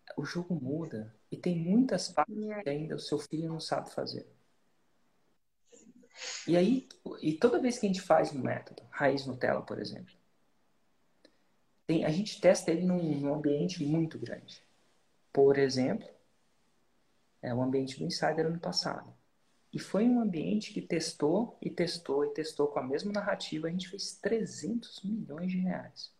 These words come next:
Speaker 1: em faturamento. A gente não, os insiders. Você tá entendendo que talvez, se você, eu, eu, eu, assim, eu não quero desencorajar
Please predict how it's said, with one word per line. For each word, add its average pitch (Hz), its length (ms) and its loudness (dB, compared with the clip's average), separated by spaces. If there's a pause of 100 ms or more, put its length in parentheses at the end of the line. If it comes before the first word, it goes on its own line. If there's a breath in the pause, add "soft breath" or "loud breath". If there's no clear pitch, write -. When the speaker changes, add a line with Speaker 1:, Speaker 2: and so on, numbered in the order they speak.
(200)
Speaker 1:
em 180 160 0
faturamento. 180 640 0
A - 100 -2
gente 170 300 -4
não, - 140 -4
os 123 100 -10
insiders. - 720 -6 (3000)
Você - 140 -16
tá 247 100 0
entendendo 131 720 2
que 135 400 -4 (420)
talvez, 151 840 6
se - 260 0
você, 302 360 0 (160)
eu, 160 220 -2
eu, 185 220 2
eu, 170 180 6
assim, 165 420 2
eu 165 80 2
não 208 140 2
quero 233 240 4
desencorajar 214 1080 6